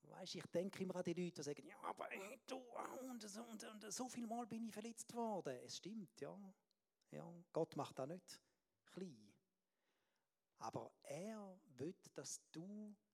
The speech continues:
lernst zu vergeben und frei zu werden. In all diesen Sachen geht es darum, frei zu werden.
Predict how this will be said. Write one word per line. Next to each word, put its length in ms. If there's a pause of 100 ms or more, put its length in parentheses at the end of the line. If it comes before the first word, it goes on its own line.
(120)
lernst 680
zu 60
vergeben 460
und 220
frei 560 (100)
zu 120
werden. 260 (2000)
In 120
all 260
diesen 160
Sachen 340
geht 160
es 60
darum, 220
frei 540
zu 140
werden. 500